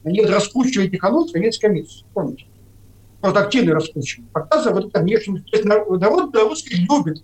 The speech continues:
Лукашенко, а это что-то непонятное, вот какие-то внешние силы пришли это все устроить. Это совершенно, конечно, странный подход. Мы все прекрасно знаем, что там было протестное голосование, которое невозможно сымитировать.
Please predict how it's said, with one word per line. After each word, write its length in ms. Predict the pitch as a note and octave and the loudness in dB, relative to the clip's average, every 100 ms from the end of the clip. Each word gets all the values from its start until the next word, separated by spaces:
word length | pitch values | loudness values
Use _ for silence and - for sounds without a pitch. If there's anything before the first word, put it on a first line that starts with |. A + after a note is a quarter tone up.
| - | -18
Лукашенко, 520 | - C#4 D4+ - - - - - | -4 0 0 -2 -10 -18 -14 -6
а 100 | A#3 | -2
это 140 | A3+ | 0
что-то 240 | - B3+ F#3 | 0 0 0
непонятное, 680 | G3 F3 F3+ C#4 - D#3 D3+ | 0 0 2 0 -2 -6 -6
вот 120 | D3+ | -6
какие-то 340 | D3+ A#3+ D#3+ | -6 -6 -4
внешние 440 | D3 F#3 - F3 E3+ | -4 -4 -4 -4 -4
силы 260 | C4 A#3 | 0 0
пришли 380 | - - - A3 | -2 -8 -4 -2
это 160 | D#3+ D3+ | -2 -6
все 160 | F3 | -8
устроить. 380 | D#3+ - - - - - - - - - - | -8 -12 -20 -20 -20 -20 -20 -20 -20 -16 -10
Это 140 | D3 | -6
совершенно, 380 | - A#3 D4+ D4 | 0 2 2 2
конечно, 340 | G#3 G#3 G#3 | 2 0 -2
странный 400 | F3 - G#3 F3 | -4 0 0 0
подход. 460 | E3 E3 - F4 F4+ - - - | -4 -10 -2 -2 -2 -10 -20 -8
Мы 100 | G3 | -6
все 220 | - G3+ | -2 -2
прекрасно 380 | E3 F#3 A3+ F#3 | 0 0 2 0
знаем, 280 | E3 G3 F3+ | 0 0 0
что 260 | - F3 - - - | -2 -4 -4 -20 -4
там 140 | G#3+ | -2
было 120 | F#3+ F#3 | 0 -2
протестное 680 | F#3+ A#3 C4 A#3+ - F3 D#3 | -4 -2 2 2 2 -2 -2
голосование, 560 | D3+ D3 D#3 D3 D3 | -4 -4 -4 -2 -2
которое 200 | D#3 G3 | 0 2
невозможно 500 | G3+ G#3 E3 A#3+ A3 | 2 2 4 4 2
сымитировать. 760 | - G#3 G3+ - G#3 D#3 - | 0 0 0 -2 -2 -2 -4